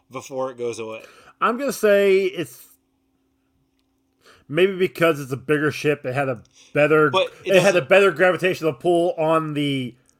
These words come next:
Speaker 2: the Cortez.
Speaker 1: But it
Speaker 2: It
Speaker 1: didn't have the tractor beam onto the Cortez like the other one did, otherwise
Speaker 2: That's
Speaker 1: it would have flown off too.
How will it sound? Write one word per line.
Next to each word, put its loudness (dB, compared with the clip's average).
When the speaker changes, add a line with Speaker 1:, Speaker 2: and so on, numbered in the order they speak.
Speaker 2:
the -4
Cortez. 0
Speaker 1:
But -4
it 4
Speaker 2:
It 2
Speaker 1:
didn't -8
have -10
the -14
tractor -10
beam -14
onto -12
the -20
Cortez -14
like -16
the -14
other -14
one -18
did, -16
otherwise -10
Speaker 2:
That's -12
Speaker 1:
it -18
would -14
have -16
flown -18
off -20
too. -16